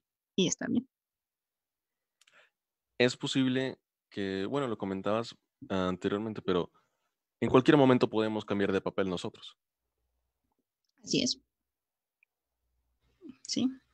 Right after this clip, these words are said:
Speaker 1: sí, es una aventura, y como toda aventura vas madurando, vas conociendo, vas eligiendo,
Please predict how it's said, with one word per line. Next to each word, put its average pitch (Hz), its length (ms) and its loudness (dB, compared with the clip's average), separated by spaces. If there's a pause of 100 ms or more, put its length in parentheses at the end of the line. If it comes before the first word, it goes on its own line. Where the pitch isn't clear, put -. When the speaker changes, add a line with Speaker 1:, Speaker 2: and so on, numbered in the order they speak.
(260)
Speaker 1:
sí, - 180 -10
es 196 180 -6
una 233 160 2
aventura, 220 480 2 (260)
y 180 260 2
como 180 260 0
toda 196 140 2
aventura 214 480 2
vas 175 260 -2
madurando, 202 520 0
vas - 160 -2
conociendo, 208 580 0
vas 190 220 -2
eligiendo, 196 560 0